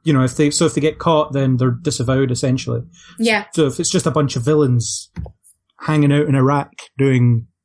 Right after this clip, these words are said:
Speaker 1: whatever, you know, attacking, I don't know, attacking some high-value target, then that's just a bunch of villains doing that.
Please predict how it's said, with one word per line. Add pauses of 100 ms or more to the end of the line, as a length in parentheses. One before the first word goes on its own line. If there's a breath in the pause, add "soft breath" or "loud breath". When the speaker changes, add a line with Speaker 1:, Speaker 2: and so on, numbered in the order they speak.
(560)
Speaker 1:
whatever,
you
know,
attacking, (640)
I
don't
know, (120)
attacking
some
high-value
target,
then
that's
just
a
bunch
of
villains
doing
that.